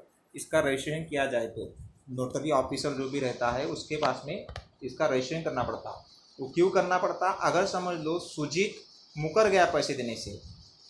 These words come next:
तो मेरे पास में, मतलब प्रताप के पास में कुछ ना कुछ evidence होना चाहिए ना।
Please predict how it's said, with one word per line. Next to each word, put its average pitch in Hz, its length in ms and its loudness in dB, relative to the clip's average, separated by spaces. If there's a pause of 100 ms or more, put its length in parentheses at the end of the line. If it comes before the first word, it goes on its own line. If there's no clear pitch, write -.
तो 151 140 2
मेरे 131 300 4
पास 160 300 2
में, 156 80 -6
मतलब 151 260 -4
प्रताप 143 440 0
के 170 80 -4
पास 143 260 -2
में 165 100 -8
कुछ 131 240 -12
ना 151 80 0
कुछ 160 300 -8
evidence 147 440 0
होना 160 200 0
चाहिए 190 280 -4
ना। 247 100 -2